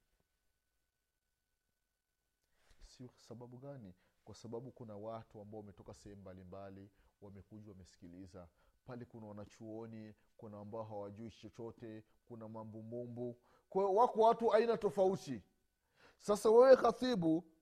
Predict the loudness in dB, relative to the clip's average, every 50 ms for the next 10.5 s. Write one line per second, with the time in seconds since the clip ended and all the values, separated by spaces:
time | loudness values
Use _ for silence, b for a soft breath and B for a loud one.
0 | _ _ -12 -12 -12 -12 -14 -16 -16 -18 -20 -20 -18 _ -16 -16 -16 -16 -20 -20
1 | -18 -16 -14 -12 -12 -12 -12 -14 _ _ _ _ _ -12 -10 -10 -10 -12 -14 _
2 | -8 -2 0 0 0 2 0 2 4 4 4 4 2 2 -2 -6 -8 -4 -2 -2
3 | -2 -2 -4 -8 -8 -6 -4 -6 -6 -8 -10 _ _ _ _ -10 -10 -10 -10 -10
4 | -14 -14 -12 -14 -14 -14 _ -20 -20 -20 _ _ _ _ _ _ _ _ _ _
5 | _ _ _ _ _ _ _ _ _ _ _ _ _ _ _ _ _ _ _ _
6 | _ _ _ _ _ _ b b b b b b b b -10 -8 -6 -2 -2 -2
7 | -2 0 0 0 0 -2 -4 -8 -8 -8 -8 -6 -6 -8 -10 -10 -10 -10 -10 -12
8 | _ _ _ _ _ _ _ _ _ _ _ -14 -14 -10 -10 -12 -12 -12 -14 -14
9 | -12 -12 -10 -10 -10 -10 -12 -14 -16 -16 -18 -14 -14 -14 -14 -16 -20 -18 -12 -10
10 | -8 -8 -8 -8 -10 -14 -16 -16 -16 -16